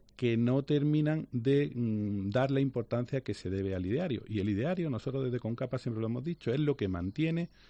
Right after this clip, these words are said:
la fisonomía del centro, es lo que diferencia un centro de otro y son los elementos que de verdad caracterizan a la enseñanza concertada.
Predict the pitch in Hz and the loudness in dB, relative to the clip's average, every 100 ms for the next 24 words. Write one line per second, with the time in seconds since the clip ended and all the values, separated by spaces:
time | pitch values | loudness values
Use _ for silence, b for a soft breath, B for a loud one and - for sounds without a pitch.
0 | b 120 120 - 104 - 107 101 165 185 | b 2 2 2 -4 -2 -2 2 2 2
1 | 170 165 117 123 - 196 143 - - 139 | 0 -4 -2 0 0 -2 -2 -6 -8 -2
2 | 131 143 135 123 123 143 190 180 180 156 | 0 0 0 -2 -2 -2 0 -2 -4 -2
3 | 165 147 156 156 165 165 180 b b b | -4 -2 -2 0 -2 -4 -6 b b b
4 | b b b - 113 139 147 156 160 160 | b b b -8 -2 2 4 4 4 2
5 | 165 165 165 - 104 98 101 131 151 147 | 0 0 -2 0 2 2 2 0 0 0
6 | - 135 - 151 120 95 - 101 107 101 | 0 -4 -2 -4 -2 -4 -4 -4 -4 -4
7 | 95 95 87 - 101 | -6 -6 -10 -10 -14